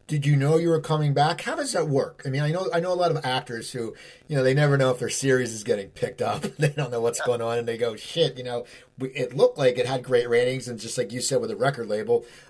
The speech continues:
Speaker 1: a pro-, a, a guy comes in and runs a network and goes, "Hey, you know what? We're done with that job. We're done with that show." When did you know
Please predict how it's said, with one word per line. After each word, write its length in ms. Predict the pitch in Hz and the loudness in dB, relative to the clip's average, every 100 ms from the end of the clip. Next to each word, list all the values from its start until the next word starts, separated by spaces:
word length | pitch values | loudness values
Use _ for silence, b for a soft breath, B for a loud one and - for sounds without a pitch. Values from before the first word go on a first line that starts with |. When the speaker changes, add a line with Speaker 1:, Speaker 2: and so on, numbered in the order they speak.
| 131 | -8
Speaker 1:
a 80 | |
pro-, 440 | 107 123 - 113 - _ _ - | -2 -2 0 -2 -4 _ _ -10
a, 40 | 127 | -4
a 40 | |
guy 200 | 123 131 | 0 0
comes 200 | 139 120 | 0 -2
in 80 | 123 | -2
and 100 | 120 | -2
runs 240 | 117 110 | -6 -4
a 80 | 113 | -4
network 420 | 113 139 113 104 | -2 -4 -4 -6
and 80 | 110 | -6
goes, 180 | 113 - | -4 -2
"Hey, 140 | 196 | 0
you 80 | 196 | 0
know 60 | 180 | 0
what? 160 | 170 156 | -2 -2
We're 60 | |
done 220 | 143 139 | -2 -2
with 80 | 127 | -2
that 160 | 107 101 | -6 -8
job. 320 | 107 92 87 B B B | -10 -12 -14 B B B
We're 80 | 139 | -2
done 160 | 165 143 | 0 2
with 100 | 120 | 0
that 100 | 104 | -4
show." 260 | 113 95 - B B B 131 | -6 -10 -12 B B B 0
When 180 | 170 208 | 0 2
did 120 | 170 | -2
you 120 | 202 | 2
know 340 | 170 156 151 | 4 4 2